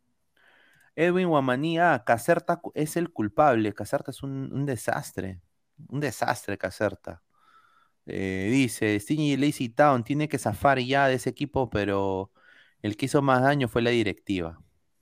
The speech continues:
Piero Rey, cuarenta y cuatro, un saludo a Piero Rey, ah, un crack. "El Brescia es el favorito de ascender. No se hagan ilusiones con Benevento". Ojalá que cambie de aires, eh, pero se merece estar en un me-, un, un mejor club.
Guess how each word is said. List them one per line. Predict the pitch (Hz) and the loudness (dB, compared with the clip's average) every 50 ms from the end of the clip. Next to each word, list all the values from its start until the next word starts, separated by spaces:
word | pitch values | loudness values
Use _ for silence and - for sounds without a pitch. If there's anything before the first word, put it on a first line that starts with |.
| _ _ _ _ _ _ _ _ _ _ _ - - - - _ | _ _ _ _ _ _ _ _ _ _ _ -20 -20 -20 -16 _
Piero | - 170 196 208 208 190 | 0 4 6 8 8 8
Rey, | - 190 208 240 226 202 170 139 120 107 | 6 6 6 4 4 6 4 4 4 4
cuarenta | - - 117 117 117 113 123 | 4 4 4 4 4 0 -2
y | 110 | -2
cuatro, | - - 170 151 - - 131 | 4 6 6 6 6 4 0
un | 135 135 | -2 0
saludo | - 131 131 143 147 143 | 0 0 2 2 4 2
a | 127 - | 2 2
Piero | - 139 139 139 120 | 0 0 2 4 4
Rey, | 113 117 131 131 110 101 101 | 4 4 4 4 4 2 2
ah, | 101 104 110 | 2 2 0
un | 110 107 | -2 -4
crack. | - - 123 120 110 101 - - - _ _ _ _ _ _ _ _ _ _ _ _ _ _ _ - | 0 4 6 6 6 6 2 -4 -20 _ _ _ _ _ _ _ _ _ _ _ _ _ _ _ -2
"El | - 113 113 | 0 4 4
Brescia | 117 135 156 160 151 - - 160 160 | 6 6 6 6 4 4 2 2 2
es | 147 - | 2 2
el | 160 160 | 0 2
favorito | - 151 120 113 117 131 135 - 143 | 4 6 6 6 6 4 2 2 4
de | 139 135 | 4 4
ascender. | 120 - - 101 98 101 107 117 117 110 104 92 90 - _ _ _ _ - | 4 2 -2 -4 -2 -2 0 2 2 2 0 -2 -6 -10 _ _ _ _ -8
No | 123 123 | -6 -4
se | - - | 0 0
hagan | 139 135 143 | 0 2 2
ilusiones | 139 127 107 107 101 - 123 120 131 127 | 0 0 0 0 0 -2 -2 -2 -2 -4
con | - - 127 120 | -2 -2 -2 -2
Benevento". | 104 101 101 101 104 107 104 98 92 - - 95 95 - | -2 -2 -2 0 0 0 -2 -2 -4 -8 -10 -12 -10 -6
Ojalá | - - 147 - 165 151 160 170 165 156 139 123 110 - _ _ _ _ _ _ _ _ _ _ | -4 -2 2 4 6 6 8 8 8 8 8 6 2 -4 _ _ _ _ _ _ _ _ _ _
que | - 143 135 | -6 -4 0
cambie | - 175 175 170 170 165 165 | 2 2 4 4 4 4 6
de | 160 160 147 | 8 8 8
aires, | 135 123 113 117 110 107 - - - - - - - | 8 8 6 4 2 0 -2 -8 -18 -20 -18 -12 -8
eh, | - 110 107 110 | -6 -6 -4 0
pero | 120 117 117 117 113 113 - - | 2 2 4 2 2 0 -4 -10
se | 117 - 135 123 | -8 -4 -2 0
merece | 127 135 151 151 | 0 0 0 -2
estar | 143 - 147 135 | -2 -2 -2 -2
en | 135 131 | 0 -2
un | 131 127 | -2 -2
me-, | 120 113 | -4 -4
un, | - 98 117 113 113 - | -4 -4 -4 -4 -4 -4
un | - 113 | -4 -4
mejor | 113 107 107 - - 107 104 | -4 -4 -4 -4 -6 -6 -4
club. | - - 95 90 - | -4 -6 -6 -6 -6